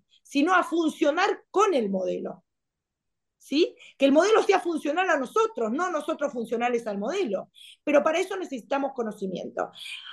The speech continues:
Ahora, déjame que te comente dos cosas, porque vos hablaste de un punto que es fundamental, que tiene que ver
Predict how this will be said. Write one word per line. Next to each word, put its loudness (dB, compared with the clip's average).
Ahora, 8
déjame 2
que 2
te 0
comente 4
dos 2
cosas, -4
porque -6
vos 0
hablaste 2
de 0
un -2
punto 0
que -4
es -4
fundamental, 4
que -6
tiene -4
que 0
ver 4